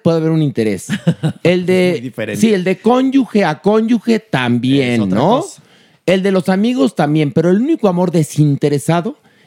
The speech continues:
Speaker 1: es el de los padres a los hijos que te aman porque eres,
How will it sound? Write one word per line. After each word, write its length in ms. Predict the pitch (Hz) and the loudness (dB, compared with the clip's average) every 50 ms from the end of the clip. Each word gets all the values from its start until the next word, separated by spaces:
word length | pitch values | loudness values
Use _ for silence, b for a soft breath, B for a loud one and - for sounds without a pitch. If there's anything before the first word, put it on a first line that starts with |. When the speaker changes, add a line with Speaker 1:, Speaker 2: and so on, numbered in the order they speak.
| b b - | b b 0
Speaker 1:
es 200 | - 196 - - | 0 0 2 0
el 100 | 220 220 | 0 0
de 40 | 202 | 0
los 140 | 165 156 135 | 0 0 -2
padres 380 | _ - 175 170 170 190 156 175 | _ -2 -2 0 0 0 0 0
a 80 | 175 | 0
los 180 | 180 156 - - | 0 0 0 -2
hijos 240 | 180 156 - 190 - | -2 0 0 -2 0
que 100 | - 180 | -2 -4
te 200 | - - 180 180 | -2 -2 -4 -2
aman 260 | 185 202 226 233 220 | -2 0 -2 -2 -2
porque 460 | - - 190 165 - - 180 165 - - | 0 0 -2 -2 -2 -4 -4 -4 -2 0
eres, 440 | 208 214 214 180 151 110 - - | 0 0 2 0 -2 -4 -6 -14